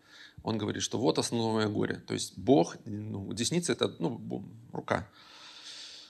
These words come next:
правая. Если у кого-то есть современный перевод, там более красиво написано по этому поводу. Но, э, но вот, ну, духу-, человек, человек теряется,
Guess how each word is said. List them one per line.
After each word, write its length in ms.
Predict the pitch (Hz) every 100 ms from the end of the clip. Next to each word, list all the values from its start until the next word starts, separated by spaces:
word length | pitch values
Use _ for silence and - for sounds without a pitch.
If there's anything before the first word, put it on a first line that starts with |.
| -
правая. 240 | 110 92
Если 140 | 101 120
у 40 |
кого-то 240 | 113 120 117
есть 100 | -
современный 400 | 113 113 107 107
перевод, 320 | 117 131 123
там 200 | 95 98 - - -
более 240 | - 135 113
красиво 340 | 107 - 101
написано 540 | 98 98 110 107 101 98 - - - -
по 80 | -
этому 240 | 101 110
поводу. 420 | 107 110 104 104 - _ _ _ _ _ _ _ _ _ _ - - - - -
Но, 500 | - 135 120 113 113 - -
э, 40 | 113 110 110 104 110 78 -
но 140 | - 127
вот, 340 | 139 - -
ну, 480 | - 127 107 95 110
духу-, 960 | 113 131 131 - - 120 143 - - 131 120
человек, 540 | - 147 156 196 - - - _ _ _ _ -
человек 340 | - 147 170 185
теряется, 560 | 175 160 147 - 123